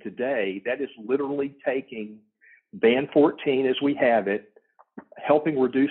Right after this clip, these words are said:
some of the latency, using some of the protocols to tie the next five G level back into the network. So it's literally whether you wanna call it an anchor or a stepping stone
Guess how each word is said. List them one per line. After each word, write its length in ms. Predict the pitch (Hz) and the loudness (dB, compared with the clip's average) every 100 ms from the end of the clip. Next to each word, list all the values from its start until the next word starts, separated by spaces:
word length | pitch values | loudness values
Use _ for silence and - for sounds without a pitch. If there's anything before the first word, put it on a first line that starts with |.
| - | -2
some 120 | 143 | -4
of 60 | 143 | -2
the 60 | |
latency, 840 | 135 123 123 - - 123 117 117 _ _ _ - | 0 0 -2 -6 -12 -8 -8 -8 _ _ _ -12
using 320 | 123 127 127 - | -4 -2 -2 -2
some 140 | 165 156 | -2 0
of 80 | |
the 60 | 151 | -2
protocols 680 | - 160 151 - 139 135 131 - | 0 0 0 0 0 0 -2 -10
to 80 | 107 - | -14 -10
tie 480 | 143 131 127 127 127 _ _ _ _ - | -8 -6 -6 -6 -8 _ _ _ _ -10
the 80 | 117 | -6
next 280 | 135 139 - | -4 -6 -10
five 340 | 127 120 117 104 | -10 -6 -8 -8
G 200 | 123 113 | -10 -6
level 540 | 113 117 117 120 - _ _ 92 | -4 -2 -4 -6 -12 _ _ -6
back 260 | 117 113 - | -2 -2 -4
into 260 | 117 104 110 | -12 -10 -8
the 100 | 107 | -6
network. 540 | 104 101 - 78 - _ _ _ _ 131 | -4 -6 -6 -14 -14 _ _ _ _ -4
So 120 | 107 | -4
it's 100 | 104 131 | -4 0
literally 380 | 139 139 135 | 0 2 0
whether 220 | 123 120 117 | 0 -2 -4
you 80 | |
wanna 140 | 110 101 | -6 -8
call 240 | - 98 | -2 -2
it 40 | 90 | -2
an 80 | - 107 | -4 -2
anchor 500 | 131 147 160 151 147 | -4 -4 -4 -2 -4
or 180 | 98 | -6
a 60 | - - | -10 -10
stepping 380 | - 139 147 131 - | -6 -4 -6 -12 -12
stone 560 | - 131 131 131 127 | -6 -4 -4 -6 -10